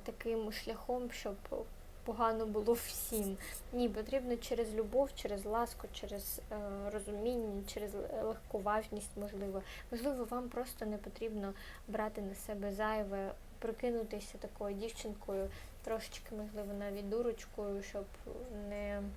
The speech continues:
не знаю, видно чи не видно, е, напевно, не в фокусі.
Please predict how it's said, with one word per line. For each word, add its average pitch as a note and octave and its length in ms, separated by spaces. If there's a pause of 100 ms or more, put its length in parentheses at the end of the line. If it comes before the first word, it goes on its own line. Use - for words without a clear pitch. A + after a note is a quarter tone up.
(1040)
не - 120
знаю, G#3 260
видно A3+ 200 (140)
чи A3 60
не G#3+ 100
видно, B3+ 500 (220)
е, A#3+ 40 (1040)
напевно, G#3+ 340
не G#3 160
в - 140
фокусі. D4 440